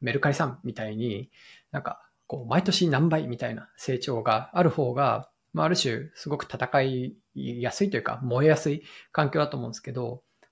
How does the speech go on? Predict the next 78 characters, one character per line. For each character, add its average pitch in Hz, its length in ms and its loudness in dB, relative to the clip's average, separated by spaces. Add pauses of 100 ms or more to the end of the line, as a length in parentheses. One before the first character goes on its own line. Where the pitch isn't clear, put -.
ま 180 40 -4
あ、 - 20 -2
そ 247 160 2
う - 20 4
で 160 60 4
は 120 100 2
な 117 100 0
い。 113 220 -8
こ 135 140 -2
う、 131 40 0
や 165 60 0
っ - 40 -6
ぱ - 100 -2
コ - 120 -2
マ 202 120 8
ー 220 40 6
ス 220 60 0
の 208 140 6
領 185 160 6
域 175 160 -6
っ - 20 -20
て、 135 460 -2
ま 147 80 -6
あ、 - 20 -4
毎 185 160 0
年 220 220 0
少 - 180 -4
し 160 100 2
ず 170 120 4
つ - 80 -6
伸 131 100 -2
び 120 100 -6
て 123 100 -8
い 120 60 -8
く - 240 -14 (120)
け 147 100 -6
ど、 156 280 0 (260)
す - 100 -6
ご 247 60 8
い - 40 4
長 208 180 6
期 170 100 0
で 135 40 2
見 117 60 -6
た 117 100 -4
時 117 140 -8
に 123 80 -12
複 - 240 -4
利 143 80 2
が 139 100 2
効 - 120 -14
く - 100 -8
っ 139 40 -2
て - 200 -18
い 110 100 -8
う、 - 120 -16 (200)
な - 40 -12
ん 190 40 -10
か - 60 -12
そ 180 160 2
う 185 60 8
い 185 40 8
う - 40 8
サ 180 140 4
ー - 40 2
ビ 151 60 -2
ス 156 120 -6
の 151 80 -2
性 143 180 -2
質 - 180 -8
が 139 100 2
あ 139 40 0
る 135 60 -4
か 123 120 -8
な 117 100 -10
と - 100 -16
思 127 120 -12
っ - 40 -20